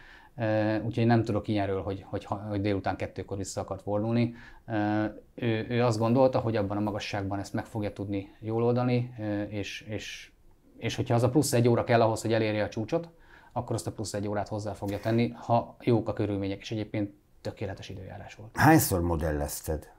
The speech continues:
Speaker 2: hogy mi történhetett? Gondolom,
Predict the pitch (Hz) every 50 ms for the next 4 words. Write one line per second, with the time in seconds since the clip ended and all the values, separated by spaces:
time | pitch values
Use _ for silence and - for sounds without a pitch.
0 | _ _ _ - - - 80 76 80 80 82 - 78 - 87 78 - - - 80
1 | 80 85 85 - - 82 - - - - - - - - _ _ - - - -
2 | - - 104 127 127 113 117 113 117 113 110 98 -